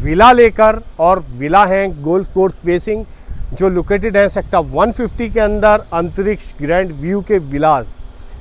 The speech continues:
दोस्तों, अगर विला की अगर मैं बात करूं तो तकरीबन दो सौ छियालीस स्क्वायर यार्ड का विला है, फ़ाइव बीएचके है, चाहे आप उसको सिक्स बीएचके, सेवन बीएचके भी कर सकते हैं।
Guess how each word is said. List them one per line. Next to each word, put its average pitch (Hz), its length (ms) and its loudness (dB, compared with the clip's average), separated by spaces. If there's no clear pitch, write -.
दोस्तों, 214 340 2
अगर 254 180 2
विला 202 280 4
की 269 140 -2
अगर 240 200 0
मैं 247 180 -2
बात 185 260 4
करूं 214 240 0
तो 233 160 -2
तकरीबन 208 460 -2
दो 175 160 0
सौ 220 200 -2
छियालीस 180 560 -2
स्क्वायर 175 380 -2
यार्ड 160 280 0
का 185 180 -4
विला 147 360 0
है, 170 280 -4
फ़ाइव 233 400 2
बीएचके 262 460 0
है, 254 260 0
चाहे 175 400 -2
आप 202 200 2
उसको 208 240 -2
सिक्स 220 360 -6
बीएचके, 220 500 -2
सेवन 196 320 -2
बीएचके 208 380 -2
भी 196 120 -4
कर 185 160 0
सकते 190 340 -6
हैं। 208 140 -2